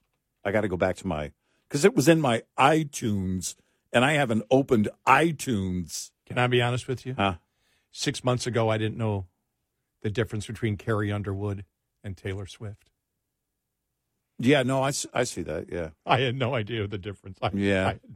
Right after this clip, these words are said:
Speaker 2: no <laughs> idea.
Speaker 1: Right.
Speaker 2: So it's all new to me. It was like, so when I've heard her, I s-, just about a month ago, I went,
Speaker 1: Mm-hmm.
Speaker 2: "Okay."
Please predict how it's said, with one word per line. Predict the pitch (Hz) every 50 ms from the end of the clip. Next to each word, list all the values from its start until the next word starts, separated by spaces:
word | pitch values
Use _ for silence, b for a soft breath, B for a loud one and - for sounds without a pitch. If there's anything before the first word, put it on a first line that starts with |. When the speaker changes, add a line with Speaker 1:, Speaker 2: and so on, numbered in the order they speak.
| - -
Speaker 2:
no | - - -
<laughs> | - -
idea. | - - _ - - - - _ - 131 - _ _ - - _ _ _ _
Speaker 1:
Right. | - 107 95 95 95 - _ _ _ _ _ _ _ _ _ _ _ _ _ _ _ _ _ _ _ _ _ _ _ _ _ _ _ _ _ _ _ _ _
Speaker 2:
So | - - - 151 135 127 131
it's | 127 - 156
all | 170 160 156
new | 143 147 143
to | 127 120
me. | 117 147 151 120 104 104
It | 110
was | 101 110 101 95
like, | 117 104 101 -
so | - 127 120
when | 113 110 107
I've | 104 95 82
heard | 117 113 104
her, | 110 104 - -
I | 110 104
s-, | 98 - - _ _ _ _ - -
just | 113 92 -
about | - 110 110
a | 104
month | 104 107 117 110 -
ago, | 101 104
I | 98 98
went, | 98 101 104 - _ -
Speaker 1:
Mm-hmm. | 95 90 85 85 87 80 - -
Speaker 2:
"Okay." | 185 - 151 139 131 117